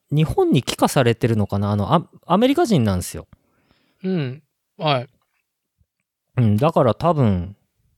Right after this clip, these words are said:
Speaker 1: あの、そういう意味では結構もうほんと多分にアメリカ的
Speaker 2: うん。
Speaker 1: なスピーディーさとか、まあ、あとはあの、自分たちが作りたい世界に対して、まあ、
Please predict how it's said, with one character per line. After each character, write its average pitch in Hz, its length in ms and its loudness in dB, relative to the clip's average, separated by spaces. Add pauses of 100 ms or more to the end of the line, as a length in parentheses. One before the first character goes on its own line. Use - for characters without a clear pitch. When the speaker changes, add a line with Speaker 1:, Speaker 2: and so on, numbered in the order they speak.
(400)
Speaker 1:
あ 107 200 0
の、 98 440 0 (400)
そ 147 260 -2
う 165 40 2
い 139 120 0
う 170 80 2
意 139 200 -2
味 127 120 2
で 101 100 0
は 85 280 -4
結 - 180 -4
構 92 280 -2
も 110 240 2
う - 20 -2
ほ 113 220 0
ん - 20 -2
と 170 160 -4
多 160 160 -2
分 156 200 0
に 151 100 0
ア 139 100 0
メ 143 120 0
リ 135 120 -2
カ 135 140 0
的 127 420 -4 (1000)
Speaker 2:
う 160 60 -6
ん。 127 340 -6
Speaker 1:
な 170 460 2
ス - 180 -6
ピ 117 180 4
ー - 40 0
デ 113 80 2
ィ 110 60 4
ー - 20 4
さ 90 180 -4
と 85 140 -8
か、 - 400 -4 (560)
ま 123 120 4
あ、 107 40 6
あ 110 80 4
と 110 100 0
は 95 120 2
あ 95 40 -2
の、 90 400 -6 (380)
自 117 140 -4
分 151 200 0
た 151 140 -4
ち - 100 -2
が 139 100 2
作 - 200 -2
り 139 80 2
た 151 100 2
い 139 60 2
世 135 120 2
界 123 180 2
に 120 100 2
対 120 200 2
し - 120 -6
て、 110 420 -2 (800)
ま 101 360 0
あ、 - 40 -20